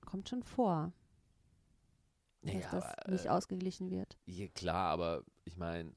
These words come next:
Speaker 2: äh, d-, d-, ich find die Dynamik da halt immer so interessant, ne? Da, da,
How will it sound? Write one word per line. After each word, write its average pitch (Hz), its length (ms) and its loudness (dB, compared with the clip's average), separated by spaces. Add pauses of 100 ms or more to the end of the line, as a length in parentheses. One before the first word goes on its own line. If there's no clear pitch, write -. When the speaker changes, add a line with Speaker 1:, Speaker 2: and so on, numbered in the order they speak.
(100)
Speaker 2:
äh, 80 220 2 (420)
d-, - 40 -14
d-, - 180 -20 (460)
ich - 160 -10
find 98 200 -6
die 92 100 -2
Dynamik 85 480 0
da 82 160 4
halt 69 200 -2
immer 67 280 -4
so 69 500 -2 (840)
interessant, 64 680 -6
ne? 73 180 -6
Da, 73 200 0
da, 71 240 -4